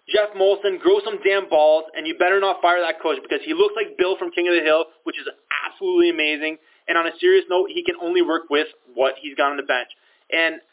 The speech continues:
going back to Weber, uh, there was a whirlwind of news on his injury this week, but turns out he's only out for four to six weeks, which is still, like, into March, you know, so I got a feeling he's not gonna play for the rest of the season. That's just me, but,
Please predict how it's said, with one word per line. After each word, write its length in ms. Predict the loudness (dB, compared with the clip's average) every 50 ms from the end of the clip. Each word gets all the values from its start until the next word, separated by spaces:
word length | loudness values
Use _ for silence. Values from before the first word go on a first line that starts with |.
| _ _ 0
going 280 | 0 2 0 0 0
back 280 | 0 0 0 0 -2 -2
to 80 | -2 -2
Weber, 540 | 2 2 2 2 2 2 0 0 -2 -4 -4 -2
uh, 280 | 0 0 2 0 0
there 120 | 0 2 2
was 140 | 2 2
a 60 | 2 0
whirlwind 560 | 0 2 2 2 2 0 -2 -4 -4 -2 -2
of 120 | -2 -2
news 420 | -4 -8 -4 -2 -2 -2 -2 -2 -2
on 140 | -2 -2 -4
his 140 | -4 -6 -6
injury 420 | -6 -6 -4 -2 0 0 0 0
this 200 | 0 -2 -4 -4 -6
week, 220 | -6 -6 -6 -6 -8 _ _ -20 _ _ _ 0
but 140 | 0 0 0 0
turns 220 | -4 -2 -2 0 0
out 100 | -2 -2
he's 140 | -4 -6 -6
only 240 | -4 -4 -2 0 -2
out 100 | -2 -2 -4
for 80 | -14 -12 -6
four 140 | -4 -2 -2
to 60 | -2 -2 -4
six 140 | -6 -6 -6 -8
weeks, 240 | -8 -8 -8 -8 -10 -8
which 220 | -6 -6 -6 -4 -6
is 140 | -8 -8 -10 _ _ _ -20 -16 -8
still, 300 | -2 0 2 2 2 2
like, 200 | 0 0 -4 -6 _ -16
into 180 | -12 -8 -8 -6
March, 340 | -2 0 0 0 0 -2 -4 -10 -10 -8
you 100 | -6 -4
know, 180 | -4 -2 -2 -4 -2 0
so 240 | 0 0 0 -2 -6 _ _ _ _ _ -4
I 240 | -2 0 0 0 0 0 0
got 140 | 0 0
a 40 | -2 -2 -2
feeling 220 | -2 0 0 0
he's 140 | -2 -2 0
not 120 | -2 -2
gonna 160 | -2 -4 -6 -2
play 160 | -2 -2 -2 -2
for 60 | -2
the 80 | 0
rest 180 | 0 0 0 -2
of 80 | -4 -14
the 80 | -14 -14 -12 -10
season. 360 | -10 -6 -6 -4 -4 -2 -2
That's 220 | -2 -2 -2 -4 -6
just 200 | -8 -8 -8 -8
me, 200 | -6 -6 -4 -2
but, 300 | -2 -2 -2 -2 -6 _